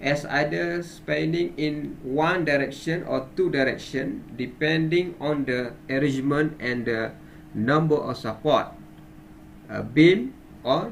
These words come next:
wall." Okey, jadi, uh, untuk suspended, uh, reinforcement concrete slab ini, okey, kita akan design sama ada dia one way ataupun two way lah.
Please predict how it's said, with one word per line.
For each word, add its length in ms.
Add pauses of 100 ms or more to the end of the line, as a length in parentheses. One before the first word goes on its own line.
(140)
wall." 400 (1400)
Okey, 180
jadi, 220 (240)
uh, 260
untuk 240
suspended, 880
uh, 160
reinforcement 800
concrete 340
slab 240
ini, 380 (880)
okey, 400 (2500)
kita 480
akan 240
design 480
sama 340
ada 300
dia 340
one 380
way 160
ataupun 420
two 220
way 160
lah. 100